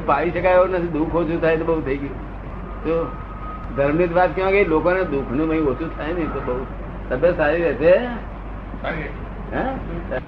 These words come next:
Speaker 1: જોઈએ વધારે. જુદાઈ ફાફા ના ફાવો ને એમને હોય જ નહીં. તમે કહ્યું ને, જુદાઈ જ નહીં કોઈ જોડે.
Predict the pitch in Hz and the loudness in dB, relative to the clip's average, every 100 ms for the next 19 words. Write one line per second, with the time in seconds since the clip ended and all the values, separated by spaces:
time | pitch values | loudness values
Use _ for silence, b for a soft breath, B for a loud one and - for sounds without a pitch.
0 | - - - _ _ _ _ _ _ _ | -12 -20 -20 _ _ _ _ _ _ _
1 | _ _ _ 170 175 160 127 127 135 113 | _ _ _ -6 -4 -2 -4 -4 -4 -4
2 | - - - - - - 180 165 175 175 | -8 -12 -14 -14 -16 0 4 6 6 4
3 | 180 135 147 160 185 185 180 151 180 180 | 4 4 4 6 6 8 6 6 6 6
4 | 175 175 147 165 180 156 143 123 110 - | 4 4 6 6 6 4 -6 -6 -8 -4
5 | 156 160 240 240 170 127 - - - - | -4 0 0 0 -4 -6 -8 -10 -10 -10
6 | - 123 160 185 214 214 202 220 208 208 | -10 -2 2 6 6 6 0 -2 6 4
7 | 190 185 180 | 6 0 0